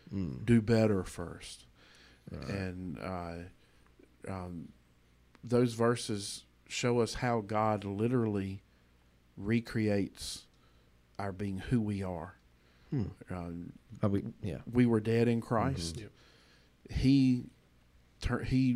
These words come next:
Speaker 2: transforms us into, uh, a person who is alive in Christ and who grows and follows Christ and, uh, and grows in our
Speaker 1: Mm-hmm.
Speaker 2: faith.
Speaker 3: Yeah, I, I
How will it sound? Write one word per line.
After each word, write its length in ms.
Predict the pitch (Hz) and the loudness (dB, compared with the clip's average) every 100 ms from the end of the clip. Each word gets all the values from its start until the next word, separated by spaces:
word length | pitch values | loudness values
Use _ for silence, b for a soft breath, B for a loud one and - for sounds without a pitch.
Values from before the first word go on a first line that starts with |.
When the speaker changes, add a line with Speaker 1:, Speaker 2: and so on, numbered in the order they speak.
| - | 0
Speaker 2:
transforms 720 | - 120 110 - 117 110 104 | 0 2 2 -2 -2 0 -4
us 160 | 98 | -6
into, 540 | - 98 - 107 95 92 b b b b b _ - | -6 -10 -6 -6 -4 -8 b b b b b _ -12
uh, 220 | 90 87 - - _ _ _ - | -8 -8 -10 -18 _ _ _ -16
a 60 | |
person 420 | 95 - 104 - 95 | -4 -2 -2 -6 -6
who 420 | 101 101 95 90 95 b b b b b _ 107 | -4 -2 -4 -6 -12 b b b b b _ -8
is 140 | 95 | -6
alive 400 | 92 98 98 95 | -4 -2 -2 -2
in 100 | 90 | -6
Christ 460 | - 92 90 95 - | -8 -6 -6 -6 -8
and 160 | 95 | -8
who 340 | 92 110 98 95 - b b b - | -2 0 0 -2 -10 b b b -12
grows 520 | 104 110 113 104 98 | 0 4 6 4 0
and 180 | 92 95 | -4 -6
follows 400 | - 107 104 98 | -2 0 0 -4
Christ 580 | - 92 82 87 - - b b b b b - | -8 -10 -8 -10 -14 -16 b b b b b -12
and, 320 | 92 90 87 | -8 -8 -8
uh, 320 | 87 87 85 80 - _ _ _ _ _ | -8 -8 -10 -14 -18 _ _ _ _ _
and 240 | 98 92 92 | -12 -12 -10
grows 280 | 92 101 | -6 -4
in 60 | 104 | -4
our 60 | 101 | -4
Speaker 1:
Mm-hmm. 180 | 101 85 | -4 -4
Speaker 2:
faith. 140 | 110 - - - _ - B B B B - | -6 -14 -20 -20 _ -20 B B B B -12
Speaker 3:
Yeah, 220 | - 120 117 - - | -4 -4 -4 -12 -8
I, 200 | 113 | -2
I 40 | 110 | 0